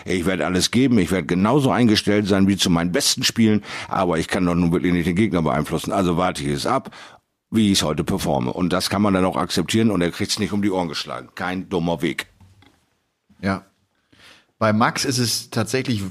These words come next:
Speaker 2: total ärgerlich, dass er jetzt diesen
Speaker 1: Ja,
Speaker 2: Turnierblock nicht mitnehmen
Speaker 1: Wahnsinn.
Speaker 2: kann. Der ist, der ist nur viertausend Pfund, was heißt
Speaker 1: Oh.
Speaker 2: nur, aber er ist viertausend Pfund vom World Matchplay entfernt.
Speaker 1: Ah,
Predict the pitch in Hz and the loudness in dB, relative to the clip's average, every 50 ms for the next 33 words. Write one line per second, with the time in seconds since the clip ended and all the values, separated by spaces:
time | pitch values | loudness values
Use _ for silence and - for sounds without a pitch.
0 | - - _ _ - 117 117 113 - - 127 123 143 135 120 135 135 160 143 120 | -12 -16 _ _ -4 -4 -4 -4 -2 -2 0 0 0 0 0 0 0 2 0 0
1 | 101 95 104 117 117 120 104 107 107 107 127 123 - - - 123 139 156 170 - | 0 2 0 0 0 0 0 0 0 0 -2 -2 -4 -8 -8 -6 -4 -4 -2 0
2 | 98 98 - - 143 139 117 127 123 120 131 117 107 113 120 - 78 107 - 170 | 0 2 2 2 2 0 2 0 -2 0 0 -2 0 0 -2 0 0 0 2 2
3 | 160 117 92 87 87 104 117 110 - - - - _ _ 104 110 101 - 160 170 | 2 2 0 0 0 0 -2 -4 -8 -16 -20 -20 _ _ 0 0 2 2 0 0
4 | 170 - - - _ - 117 113 147 147 - - 151 139 - - - 190 208 214 | 0 -2 -6 -10 _ 0 0 2 2 0 0 0 0 0 0 -2 -2 0 0 0
5 | 214 - - - 151 175 175 170 170 151 - - - - 170 170 113 139 143 - | 0 0 -2 0 0 0 0 0 -2 -6 -6 -4 0 0 2 2 2 -2 -4 -6
6 | - - 127 120 92 90 87 90 139 80 80 110 78 - - 107 104 - 62 52 | -6 -2 -2 0 0 0 0 2 2 4 4 4 4 2 2 2 0 0 -2 -4
7 | 50 - 53 60 117 117 - - - 165 196 202 202 - 156 156 170 175 175 147 | -6 -6 -4 -4 -4 -4 -4 -4 -2 0 0 0 0 0 0 2 2 0 -2 -4
8 | - - 151 160 156 - - 147 135 131 117 123 131 131 127 139 175 233 - - | 0 0 0 0 0 -2 0 0 0 2 2 2 2 2 2 2 0 -2 -2 -4
9 | - - 107 92 92 90 - - - 110 98 - - - 87 80 82 85 - - | -6 -2 0 0 2 0 -2 -2 -2 -2 -2 -2 -2 -2 -2 0 0 0 -2 -2
10 | 80 80 82 78 73 73 67 57 50 50 - | -2 -2 -2 -2 -2 -4 -6 -8 -10 -12 -14